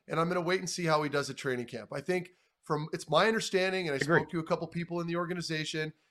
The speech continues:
Speaker 1: he's fully, like, developed, mat-, like, like, physically, he is mature. He's strong.
Speaker 2: Yep.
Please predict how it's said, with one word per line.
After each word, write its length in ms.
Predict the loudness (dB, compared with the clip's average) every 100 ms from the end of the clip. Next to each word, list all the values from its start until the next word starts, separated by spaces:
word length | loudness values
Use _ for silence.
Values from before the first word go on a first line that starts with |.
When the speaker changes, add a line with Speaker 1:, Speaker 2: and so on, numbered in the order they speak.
| _ _
Speaker 1:
he's 340 | -4 -4 -6
fully, 720 | -10 -20 -18 2 6 8 6 2 -2
like, 220 | -4 -2
developed, 380 | 0 2 2 0
mat-, 280 | -10 -8 -4
like, 220 | -4 -4
like, 180 | -10 -2
physically, 680 | 0 0 -2 -2 -2 -2 _ _ _ -6
he 120 | -2
is 160 | -2 -2
mature. 640 | -4 -2 2 2 2 -2 _ _ _
He's 200 | -10 -6
strong. 720 | -4 -4 2 4 6 6 4
Speaker 2:
Yep. 120 | 0